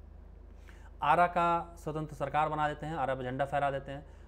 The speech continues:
जब कैनिंग को बात पता चलती है तो विंसेंट आयर की एक बहुत बड़ी सेना लेके कलकत्ता, कलकत्ता से इलाहाबाद जा रहा था, उसको डाइवर्ट कर दिया जाता है कि तुम आरा में रुक जाओ। आरा में आता है, आरा में आके कुंवर सिंह पे अटैक कर देता है। इतनी बड़ी सेना देखे कुंवर सिंह सोचते हैं कि ये सही समय नहीं है,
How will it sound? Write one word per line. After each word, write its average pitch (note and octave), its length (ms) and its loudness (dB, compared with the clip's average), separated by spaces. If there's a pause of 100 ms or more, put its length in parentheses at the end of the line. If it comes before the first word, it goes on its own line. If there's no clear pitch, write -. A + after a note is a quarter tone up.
जब C3+ 140 -8
कैनिंग E3 300 0
को F3 100 -2
बात D#3 240 2
पता D#3 140 -2
चलती D#3 320 -4
है E3 80 0
तो E3 100 -6
विंसेंट D#3 400 -4
आयर D3+ 260 0
की D3+ 260 -12
एक C#3+ 180 -12
बहुत E3+ 240 0
बड़ी D#3+ 140 0
सेना C#3+ 220 -6
लेके C#3+ 200 -4
कलकत्ता, C3+ 480 -4 (300)
कलकत्ता C#3 340 -2
से C#3+ 160 -2
इलाहाबाद C#3+ 460 2
जा C3+ 160 2
रहा C3+ 180 0
था, C#3 220 -6 (380)
उसको D3 200 -4
डाइवर्ट D3 340 4
कर D#3+ 120 2
दिया D3+ 140 0
जाता D3 180 2
है C#3+ 40 -2
कि C#3+ 60 -6
तुम C#3+ 160 -6
आरा C#3 200 2
में D3 100 -2
रुक C#3 140 -2
जाओ। C#3 200 2
आरा C3 220 4
में C#3+ 100 0
आता C3+ 220 0
है, C#3 140 -6 (360)
आरा D3+ 200 4
में D#3+ 80 2
आके D3+ 160 -2
कुंवर D#3 260 -2
सिंह D#3 160 -6
पे D3 100 -2
अटैक D3+ 280 0
कर C#3+ 120 -2
देता C#3+ 220 -4
है। D3 120 -8
इतनी D3+ 180 -6
बड़ी D3 180 -4
सेना C#3+ 220 -6
देखे C#3 200 -6
कुंवर C#3+ 220 -6
सिंह C#3 180 -8
सोचते C3 360 -8
हैं C#3 100 -8
कि D3 60 -8
ये C3 60 -4
सही C3+ 220 -4
समय C#3 240 -6
नहीं C#3 220 -6
है, C#3 140 -8